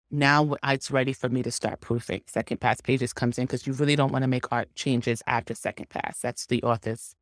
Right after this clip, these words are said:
for me, in my, this world that we're describing right now, that's the author's last chance to make. First pass was their chance to do their swap, second chance, no more, except if you legally can't use it. And then I start proofing.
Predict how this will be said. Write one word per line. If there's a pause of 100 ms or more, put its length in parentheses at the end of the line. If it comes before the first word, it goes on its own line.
for
me, (320)
in
my,
this
world
that
we're
describing
right
now,
that's
the
author's
last
chance
to
make.
First
pass
was
their
chance
to
do
their
swap,
second
chance, (100)
no
more, (100)
except
if
you
legally
can't
use
it. (380)
And
then (180)
I
start
proofing.